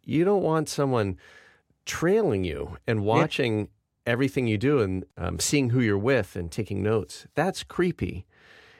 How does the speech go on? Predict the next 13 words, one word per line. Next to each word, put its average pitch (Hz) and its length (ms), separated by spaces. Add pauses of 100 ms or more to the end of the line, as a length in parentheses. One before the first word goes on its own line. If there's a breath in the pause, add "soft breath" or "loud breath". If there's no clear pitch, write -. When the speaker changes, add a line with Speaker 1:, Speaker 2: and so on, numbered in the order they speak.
(320 soft breath)
Speaker 1:
And 123 480 (160)
that's 160 300
the 165 100
system 127 720 (420)
that 117 300 (340)
we 117 160
have 110 260
built 147 280
for 101 360
the 92 300 (200)
online 113 480
ad 135 240
business. 92 720